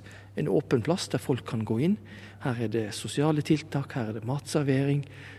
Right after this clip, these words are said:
her er det gudstjenester, her er det ikke minst, eh,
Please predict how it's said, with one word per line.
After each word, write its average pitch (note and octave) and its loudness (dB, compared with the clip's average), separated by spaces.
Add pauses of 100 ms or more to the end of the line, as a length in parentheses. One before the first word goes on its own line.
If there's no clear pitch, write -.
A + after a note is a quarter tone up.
(120)
her C3 -4
er A#2+ -4
det B2 0 (160)
gudstjenester, C3 4
her A#2 0
er G#2+ -2
det G#2 -2 (420)
ikke - -2
minst, - 0
eh, G#2+ -2